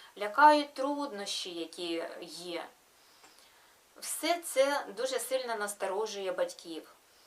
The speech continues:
Тому в даному випадку я рекомендую порадитися з психологом або психіатром.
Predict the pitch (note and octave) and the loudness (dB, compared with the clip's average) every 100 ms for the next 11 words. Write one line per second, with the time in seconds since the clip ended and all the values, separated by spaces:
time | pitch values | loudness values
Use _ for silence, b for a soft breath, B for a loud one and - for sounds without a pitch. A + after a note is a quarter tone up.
0 | b - _ G3+ G3 A3+ C#4 - E3 E3 | b -20 _ -2 0 0 -2 -4 -8 2
1 | G#3 G#3 F3+ F3 E3+ E3+ A#3 C#4 B3 - | 4 4 0 -6 -6 -6 -6 -2 -2 -2
2 | - E3+ D#3+ F#3 G#3+ G#3 F3 F3 E3+ E3+ | -8 -8 -2 2 2 2 -2 -4 -6 -8
3 | E3 F3 B3+ B3+ A#3+ F3 F3 F3 E3 E3+ | -8 -8 -6 -6 -6 -4 -2 -2 -4 -10
4 | E3+ E3+ - - E3 - G3+ D4 D4 F#3+ | -12 -12 -14 -14 -14 -6 -2 0 -2 -4
5 | E3 - D#3+ F3 - G#3 G3+ E3+ D#3+ D#3+ | -10 -10 -8 -10 -10 -14 -12 -10 -10 -12
6 | - | -16